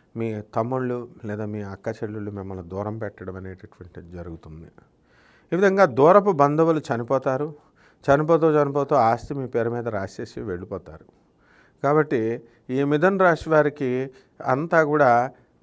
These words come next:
ఈ విద్యార్థులు సరిగ్గా చదవకుండా బ్యాక్‌లాగ్స్ ఉంచేసుకుంటారు.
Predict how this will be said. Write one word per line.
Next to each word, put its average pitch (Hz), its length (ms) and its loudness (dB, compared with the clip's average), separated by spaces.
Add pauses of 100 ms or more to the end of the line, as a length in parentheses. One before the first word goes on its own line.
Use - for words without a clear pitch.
(120)
ఈ 135 260 -2
విద్యార్థులు 143 640 0
సరిగ్గా 139 380 0
చదవకుండా 123 840 0
బ్యాక్‌లాగ్స్ 135 680 0
ఉంచేసుకుంటారు. 135 800 -6